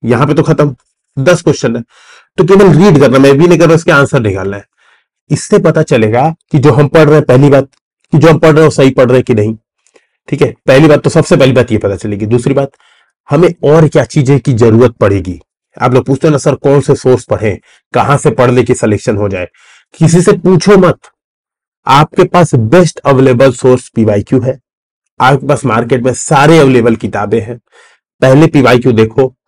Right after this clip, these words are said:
उन किताबों को देखो, देखो कि हमारे लिए best available source कौन सा है।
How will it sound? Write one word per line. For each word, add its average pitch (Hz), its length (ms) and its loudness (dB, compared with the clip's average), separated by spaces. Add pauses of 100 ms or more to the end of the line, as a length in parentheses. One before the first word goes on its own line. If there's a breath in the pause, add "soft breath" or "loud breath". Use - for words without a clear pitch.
(140)
उन 160 140 4
किताबों 117 420 -2
को 117 120 -4
देखो, 107 360 -6 (220)
देखो 151 340 0
कि 190 100 -2
हमारे 131 320 -2
लिए 131 100 0
best 120 300 -2
available 110 360 -4
source - 300 -8
कौन 113 220 -2
सा 104 140 -10
है। - 140 -20